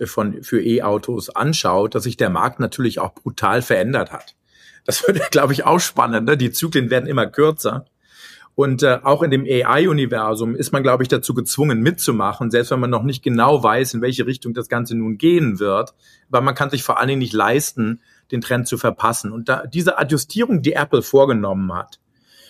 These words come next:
ist letztendlich natürlich, beruht letztendlich natürlich auch auf dem Vorwurf, dass Apple an Innovationskraft verloren hat,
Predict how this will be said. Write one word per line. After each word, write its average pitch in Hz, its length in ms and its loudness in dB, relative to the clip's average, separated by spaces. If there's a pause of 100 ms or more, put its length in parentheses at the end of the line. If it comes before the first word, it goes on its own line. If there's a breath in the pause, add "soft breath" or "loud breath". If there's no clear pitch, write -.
(460 soft breath)
ist 135 140 -6
letztendlich 170 360 0
natürlich, 160 460 2
beruht 143 340 2
letztendlich 156 460 0
natürlich 131 460 -2
auch - 180 4
auf 151 160 -2
dem 117 160 0
Vorwurf, 127 540 2
dass 113 180 0
Apple 131 600 0
an 110 160 -4
Innovationskraft 123 960 -2
verloren 131 540 4
hat, - 260 -6